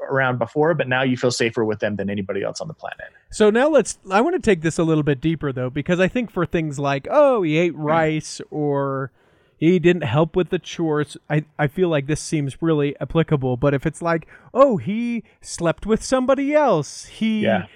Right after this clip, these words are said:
Speaker 2: has a problem with pornography," I don't think that this conversation, or maybe I'm wrong, I don't think that these, that this, this, uh, this simplistic conversation is going to going to heal all. So what's the difference on some of those weightier,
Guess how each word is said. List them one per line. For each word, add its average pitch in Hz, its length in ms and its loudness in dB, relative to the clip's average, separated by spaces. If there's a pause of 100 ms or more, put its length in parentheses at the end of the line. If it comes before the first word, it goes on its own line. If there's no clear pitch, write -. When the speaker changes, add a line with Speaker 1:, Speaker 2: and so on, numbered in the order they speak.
(120)
Speaker 2:
has 214 260 2
a 214 60 -2
problem 226 440 2
with 202 160 0
pornography," 202 720 0
I 143 60 0
don't 190 220 -2
think 196 200 -2
that 180 180 -4
this 160 200 -4
conversation, 180 880 -6
or 202 140 4
maybe 294 260 4
I'm 202 120 0
wrong, 147 280 -4 (380)
I 185 40 0
don't 196 140 0
think 202 160 0
that 170 140 -2
these, 202 320 -4 (240)
that 165 300 -2
this, 175 340 -2
this, 156 480 -4
uh, 147 320 0
this 147 160 -4
simplistic - 760 -4
conversation 165 720 -4
is 156 220 -6
going 160 320 -2
to 147 520 0 (380)
going 180 240 2
to 175 120 0
heal 247 400 -2
all. 143 340 -2
So 185 160 0
what's 240 260 4
the 196 80 -4
difference 190 480 -2
on 156 120 -2
some 170 160 -4
of 156 40 -4
those 147 180 -2
weightier, 147 800 -2